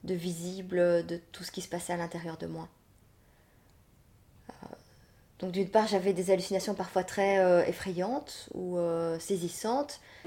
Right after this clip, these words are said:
Et donc j'ai, je me suis dit, « Quoi qu'il arrive, je vais jamais avoir de réaction à chaud. »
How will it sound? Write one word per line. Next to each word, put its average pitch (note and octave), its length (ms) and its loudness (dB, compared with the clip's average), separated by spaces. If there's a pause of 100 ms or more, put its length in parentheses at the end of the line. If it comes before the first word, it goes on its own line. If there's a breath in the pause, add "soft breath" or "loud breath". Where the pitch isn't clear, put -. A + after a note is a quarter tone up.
(120 loud breath)
Et F3 40 2
donc A#3 140 10
j'ai, G#3+ 320 2
je F3+ 120 0
me G3 60 2
suis G#3+ 160 -2
dit, « C4 200 2
Quoi C#4 140 6
qu'il B3+ 200 6
arrive, G#3+ 580 4 (720 soft breath)
je - 120 -4
vais G#3 100 10
jamais C#4 280 12
avoir C4+ 260 10
de G#3+ 60 4
réaction G#3+ 400 0
à F#3 60 -2
chaud. » - 340 -6